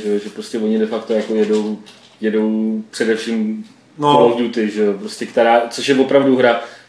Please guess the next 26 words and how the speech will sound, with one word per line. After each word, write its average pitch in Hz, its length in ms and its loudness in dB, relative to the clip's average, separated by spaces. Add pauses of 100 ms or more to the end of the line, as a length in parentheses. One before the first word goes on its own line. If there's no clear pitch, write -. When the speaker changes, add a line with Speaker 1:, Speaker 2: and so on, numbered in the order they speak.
Speaker 1:
která 123 340 2
nachytává 117 540 0
tyhle 113 220 -4
ty 123 100 -4
hráče, 113 300 -2
který 117 200 -10
si 123 100 -8
ji 110 60 -10
koupí 113 260 -2
jednou 113 280 -2
za 120 160 4
rok 110 360 4
a, 107 300 2 (520)
eh, 104 560 -2 (520)
žádný 120 320 0
jiný 117 180 0
hry 117 180 -2
nehrajou 113 560 4
a 110 60 2
prostě 110 280 -8
stačí 113 340 -6
jim 113 180 -2
prostě 110 240 -12
Call 113 180 0
of 113 60 -2
Duty, 107 340 -6